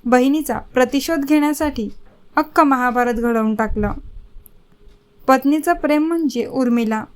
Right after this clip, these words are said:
आणि सीता. उर्मिलाने पती वनवासात गेल्यावर चौदा वर्ष झोपून राहण्याचा वर मागितला. सीतेने चौदा वर्ष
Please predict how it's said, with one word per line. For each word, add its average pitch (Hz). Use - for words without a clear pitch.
आणि 294
सीता. 214
उर्मिलाने 269
पती 254
वनवासात 247
गेल्यावर 262
चौदा 247
वर्ष 285
झोपून 254
राहण्याचा 277
वर 220
मागितला. 214
सीतेने 247
चौदा 247
वर्ष 294